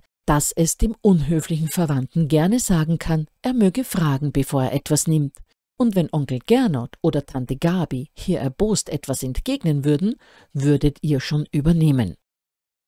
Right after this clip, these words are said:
Wichtig ist natürlich auch, dass eurem Kind bei derartigen Feiern nicht so langweilig wird, dass es beginnt, Unfug zu machen,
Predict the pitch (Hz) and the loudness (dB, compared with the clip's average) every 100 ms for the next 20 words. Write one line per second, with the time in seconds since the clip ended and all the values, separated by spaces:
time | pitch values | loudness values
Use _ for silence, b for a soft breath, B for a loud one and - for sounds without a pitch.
0 | _ _ _ _ - 156 - - - 220 | _ _ _ _ -2 0 0 -4 -2 -4
1 | - 220 - 202 208 - 139 151 - b | 0 -2 0 -2 -2 -2 -2 -2 -8 b
2 | b b - 147 - - 147 151 156 - | b b -4 -4 -4 -2 0 2 0 2
3 | 202 214 - 131 - 160 - 147 147 151 | 2 2 -6 -4 2 2 2 -4 -4 -4
4 | - 156 160 175 175 _ 151 156 - - | -2 0 2 0 -2 _ -6 -6 -4 0
5 | 175 147 143 226 285 135 151 156 - 151 | 2 2 2 0 0 0 0 0 -2 -2
6 | 190 - B B - 147 151 - - 165 | -2 -4 B B -6 -4 -2 -4 -4 -2
7 | 208 220 - 254 311 - 151 - - 139 | -2 -2 -2 0 0 0 -2 -2 -4 -2
8 | 131 - 185 | -2 -2 -4